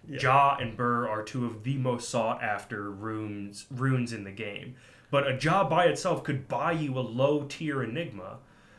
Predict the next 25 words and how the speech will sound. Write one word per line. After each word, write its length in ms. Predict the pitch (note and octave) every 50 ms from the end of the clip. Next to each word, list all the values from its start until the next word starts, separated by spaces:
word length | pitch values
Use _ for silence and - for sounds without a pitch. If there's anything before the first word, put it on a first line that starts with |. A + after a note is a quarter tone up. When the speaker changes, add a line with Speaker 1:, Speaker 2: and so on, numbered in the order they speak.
| - - - _ -
Speaker 2:
So, 380 | - - E3 D#3 D3+ D#3 E3
it, 80 | E3+ E3 E3 D#3+ - F#3+
it, 60 | G3
like, 260 | F3 D3 C#3+ C#3 C3+ D#3+
it 60 | D3+
just 220 | C3 D3 C#3 C3+
became 360 | - D3 C3 - D#3+ D3+ D3 C#3
this 160 | C3+ B2+ B2
weird 760 | B2 A2+ A2+ B2+ C#3 C#3+ C3+ C3+ C3 B2+ B2 A#2+ A#2 A2+ A2 G#2+ - - _ _ _ - - -
thing 380 | - E3+ F3 F3 E3 D3+ C3+
where 200 | B2+ B2+ B2+ A#2+
it's 140 | A#2 A2+ -
like, 220 | C3+ A2+ A2 A2 -
I 100 | A#2 A#2
had 280 | A#2 C3 D#3+ E3 D3+
a 40 | D3
bunch 280 | C3 C#3 C#3 C3 C3 C3
of 120 | A#2+ -
Stones 320 | - - D3 C#3 C#3 C3+
of 100 | C3 B2
Jordans 460 | A#2+ B2+ D3 D#3+ D#3+ D3+ C#3 B2 A#2 G#2+
that 260 | A2 G#2 - B2 A#2+
no 220 | C#3+ D#3+ D#3+ D#3+ D#3+
one 280 | D#3 D3+ D3+ D3 C#3 C3+
wanted. 400 | C#3 C#3+ C3+ B2+ - G2+ G2+